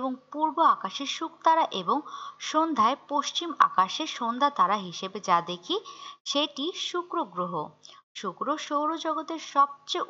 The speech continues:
উজ্জ্বল গ্রহ। বন্ধুরা, লক্ষ্য করো কি বলা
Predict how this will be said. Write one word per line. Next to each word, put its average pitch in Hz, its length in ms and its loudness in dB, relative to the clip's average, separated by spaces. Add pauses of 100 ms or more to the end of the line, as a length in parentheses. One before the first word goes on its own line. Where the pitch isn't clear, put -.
উজ্জ্বল 277 420 -2 (540)
গ্রহ। 185 160 -2 (180)
বন্ধুরা, 180 360 2 (500)
লক্ষ্য 190 300 4
করো 196 140 4 (100)
কি 220 80 -6 (100)
বলা 185 160 4